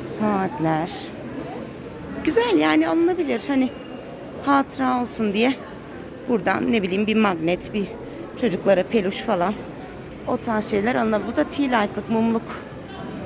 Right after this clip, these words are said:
Balkona falan koymak için. Şöyle gene burada zil var. Ne var? Mumluklar var. Anahtarlıklar var. Bakalım anahtarlıklara.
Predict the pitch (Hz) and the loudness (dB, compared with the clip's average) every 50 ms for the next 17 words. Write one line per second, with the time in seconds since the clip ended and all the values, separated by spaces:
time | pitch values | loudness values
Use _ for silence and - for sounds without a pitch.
0 | - - - 208 202 196 190 - 214 196 196 190 - 196 180 180 180 190 - - | -10 -4 2 4 4 4 4 2 0 -2 -2 -2 -2 -2 0 0 0 -2 -2 -2
1 | 202 180 175 180 175 165 - - - - 220 220 - - - - - - - - | -4 -4 -2 -4 -6 -6 -8 -8 -6 -4 -4 -4 -4 -8 -12 -12 -12 -12 -12 -12
2 | - - - - - - - - - - - - - - - - - 247 240 226 | -12 -12 -10 -10 -10 -10 -10 -10 -10 -10 -10 -10 -10 -10 -8 -4 0 2 2 4
3 | 202 202 202 196 214 208 214 202 196 220 196 175 208 208 214 208 - - - - | 2 2 2 2 2 2 2 2 2 0 2 4 4 4 4 2 -2 -6 -8 -10
4 | - - - - - - 214 240 226 190 190 180 180 175 185 208 220 214 208 196 | -10 -10 -10 -10 -8 -4 -2 -2 0 0 -2 0 0 0 2 2 0 0 0 0
5 | 196 196 208 226 - - - - - - - - - - 214 220 220 214 208 208 | 2 0 0 0 -2 -6 -10 -10 -10 -10 -10 -10 -4 0 0 2 2 2 2 0
6 | - - 196 196 190 185 170 165 170 185 214 226 - - - - - - - - | -2 -2 0 0 2 0 2 2 2 2 0 0 -2 -6 -10 -10 -10 -10 -10 -10
7 | - - - - - - - - - - - - - - - - - - - - | -10 -10 -10 -8 -10 -10 -10 -10 -10 -8 -8 -8 -8 -8 -8 -8 -8 -8 -8 -8
8 | - - - - - - - - - - 254 254 247 233 226 220 - - 233 220 | -6 -6 -8 -8 -8 -8 -8 -6 -2 2 4 4 4 4 4 2 2 2 2 2
9 | 214 202 196 196 - 190 190 175 170 160 156 151 170 175 196 226 220 - - - | 2 0 -2 -4 -2 -2 0 0 0 0 -2 -2 -2 0 0 -2 -4 -6 -10 -10
10 | - - - - - - - - - - - - - - - - - - - - | -12 -12 -12 -12 -10 -10 -10 -10 -10 -10 -10 -10 -10 -10 -12 -12 -12 -10 -10 -10
11 | - - - 247 226 - 240 226 190 202 208 202 214 220 208 175 - - 226 214 | -10 -4 -2 -2 0 0 0 0 0 0 0 0 0 0 0 -2 0 0 0 0
12 | 208 214 214 - 220 208 202 220 233 | 0 -2 -2 0 0 2 2 2 2